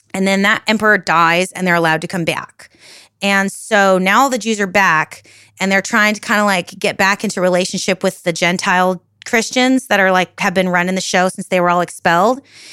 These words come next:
And that's the kind of cultural environment that Paul is writing in. And if you think about the book of Romans, the book of Romans has become over time Paul's basic definition of faith.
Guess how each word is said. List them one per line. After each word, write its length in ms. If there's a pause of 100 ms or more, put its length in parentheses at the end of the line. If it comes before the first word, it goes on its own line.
(240)
And 200
that's 340
the 100
kind 240
of 100
cultural 420
environment 480
that 160
Paul 300
is 200
writing 320
in. 80
And 100
if 100
you 60
think 160
about 220
the 60
book 140
of 80
Romans, 360 (320)
the 80
book 180
of 80
Romans 280
has 200
become 880
over 320
time 640 (400)
Paul's 580
basic 480
definition 560
of 140
faith. 560